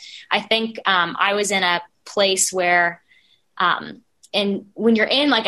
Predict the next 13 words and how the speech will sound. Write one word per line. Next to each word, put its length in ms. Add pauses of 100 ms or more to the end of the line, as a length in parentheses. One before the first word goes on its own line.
as 80
far 200
as 80
I 140
was, 360
I 80
was 120
pretty 480
deep 360
in 200
this, 200
like, 220 (160)
this 180